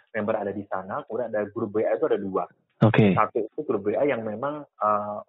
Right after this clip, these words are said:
Speaker 1: teman-teman kita yang malas beralih ke Telegram. Kenapa?
Speaker 2: Oke.
Speaker 1: Karena kalau di, sebenarnya di, di grup L L R, eh, W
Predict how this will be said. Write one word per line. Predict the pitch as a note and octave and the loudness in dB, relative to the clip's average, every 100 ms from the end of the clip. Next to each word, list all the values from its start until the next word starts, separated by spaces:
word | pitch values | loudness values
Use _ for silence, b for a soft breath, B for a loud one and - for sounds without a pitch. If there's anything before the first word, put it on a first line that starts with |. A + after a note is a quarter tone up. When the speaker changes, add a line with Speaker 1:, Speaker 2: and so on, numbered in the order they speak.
| - - | -14 -6
Speaker 1:
teman-teman | B2 A#2 A#2+ A#2 A#2 | -4 -2 -4 -4 -6
kita | A#2+ D#3+ | -2 2
yang | C#3+ A2+ A2+ _ _ _ _ _ | 2 0 -6 _ _ _ _ _
malas | - C#3 E3 - - | 0 4 4 2 0
beralih | G#2+ - B2+ C3+ | 6 8 6 2
ke | - C3 A#2+ - _ _ _ | 2 2 2 -6 _ _ _
Telegram. | A#2+ A2+ G2+ F#2+ E2+ - | 2 4 4 2 0 -10
Kenapa? | - G2+ - A#2+ | -10 -2 4 6
Speaker 2:
Oke. | - | 8
Speaker 1:
Karena | A2 F#2+ | 8 6
kalau | C3 A2+ | 2 -2
di, | G#2+ _ - | -8 _ -2
sebenarnya | B2 G#2 F3 | 0 2 2
di, | D#3+ A2 - | 2 2 0
di | G#2+ G#2+ G2+ | -4 -4 -2
grup | A2 | -4
L | G#2+ G#2+ G#2+ | -2 -2 -2
L | G#2+ | -2
R, | G#2+ | -4
eh, | G#2+ - A2+ | -6 -8 -4
W | G#2+ | -2